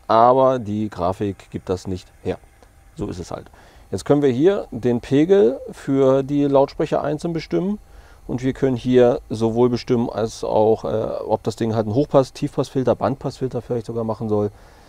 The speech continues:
wo, mit welcher Oktavfilterung das Ganze passieren soll und nach welchem Filtermodell. Und dann haben wir hier dieses wunderschöne große Fenster, wo wir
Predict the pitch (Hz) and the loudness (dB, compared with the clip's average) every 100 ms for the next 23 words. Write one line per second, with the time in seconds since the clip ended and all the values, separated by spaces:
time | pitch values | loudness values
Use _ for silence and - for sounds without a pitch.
0 | - - _ - - 110 104 113 143 151 | -20 -20 _ -20 -18 -10 0 4 6 6
1 | 160 - - - 107 101 104 107 113 104 | 4 -2 -18 -6 -2 2 2 2 2 2
2 | 104 101 98 98 - _ _ _ _ _ | 4 2 2 -2 -12 _ _ _ _ _
3 | - 104 - 127 123 139 - 143 135 127 | -6 -6 -2 4 4 4 0 -2 0 -2
4 | 120 110 113 117 117 117 - 120 110 110 | -2 -4 -4 -4 -6 -10 -4 -2 2 4
5 | 113 117 104 104 101 104 139 156 151 131 | 4 2 0 0 -2 -4 -2 -2 0 2
6 | 123 120 123 - - - 104 104 104 104 | 4 4 2 -4 -20 -8 -2 0 2 0
7 | 101 113 117 107 101 107 117 107 107 107 | 2 2 2 0 -2 0 2 0 0 0
8 | 104 104 104 - 98 101 104 101 104 - | 0 0 -2 -4 -4 -4 -2 0 -2 -10
9 | - - - - 92 92 98 98 101 | -20 -20 -20 -8 -4 0 2 2 0